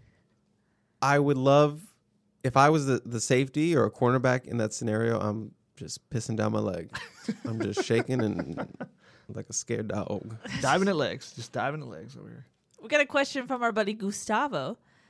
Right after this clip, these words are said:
Speaker 3: who said, "The running backs are running pretty well when given the chance. Who do you think –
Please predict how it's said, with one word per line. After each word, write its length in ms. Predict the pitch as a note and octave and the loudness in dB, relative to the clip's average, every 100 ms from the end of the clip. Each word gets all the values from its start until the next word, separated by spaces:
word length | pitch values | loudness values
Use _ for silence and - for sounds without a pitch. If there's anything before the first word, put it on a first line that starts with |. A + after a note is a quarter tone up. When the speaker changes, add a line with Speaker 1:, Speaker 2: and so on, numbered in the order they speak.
| - | -8
Speaker 3:
who 120 | A3 | -6
said, 280 | G#3+ A3+ G3+ | 0 0 2
"The 80 | G#3 | 2
running 240 | B3+ F#4 | 0 0
backs 300 | D#4+ C4+ C4+ | 2 2 0
are 160 | - G3 | -4 -2
running 300 | F#3+ G3+ G3 | 0 -2 -4
pretty 280 | - F#3 E3 | -4 -4 0
well 300 | F3 F#3+ F#3 | 2 2 2
when 120 | E3+ | -2
given 240 | D#3+ D#3 | -6 -8
the 60 | D3 | -10
chance. 500 | - G3+ G3+ B3+ - _ _ _ | -10 -6 -6 -8 -16 _ _ _
Who 120 | C4+ | -8
do 100 | D#4+ | -4
you 100 | F#4 | -2
think – 380 | F4+ A3+ G3 - | -2 -2 -2 -6